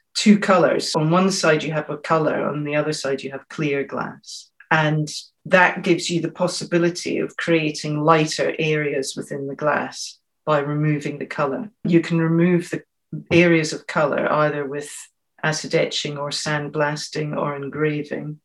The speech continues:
And then once you've done that, you can paint darker colours onto that lighter area. I almost entirely use flashed glass. It's, otherwise it's very, very limiting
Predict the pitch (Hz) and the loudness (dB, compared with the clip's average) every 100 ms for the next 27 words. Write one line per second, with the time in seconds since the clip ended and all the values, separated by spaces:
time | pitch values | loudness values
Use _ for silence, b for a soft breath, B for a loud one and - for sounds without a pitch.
0 | - 160 156 160 165 170 - 151 165 156 | -2 0 2 2 2 2 -2 -4 0 0
1 | 151 156 - - 160 151 - 139 - 170 | 2 0 0 -4 -6 -6 -10 -12 -6 -4
2 | 156 - - - - _ _ - 156 147 | -4 -4 -8 -10 -10 _ _ -4 -2 -2
3 | 147 151 - 143 143 139 - 156 151 - | -4 -8 -2 -2 -2 -8 -6 -4 -4 -6
4 | - - - 151 147 139 139 147 147 143 | -6 -6 -4 -4 -4 -4 -6 -4 -2 -4
5 | 139 - - 160 165 170 170 165 160 147 | -6 -12 0 4 6 6 4 2 -2 -2
6 | 165 156 143 143 139 - - 135 147 - | 0 0 0 -6 -10 -12 -8 -10 -10 -12
7 | - 135 135 - - - 165 156 - - | -10 -10 -10 -14 -18 -4 -2 -2 -4 2
8 | 175 170 165 160 160 - - 156 151 147 | 4 6 6 4 2 -4 -2 0 0 -2
9 | 139 151 143 139 143 143 - 135 135 | -2 0 0 -2 -8 -10 -8 -8 -10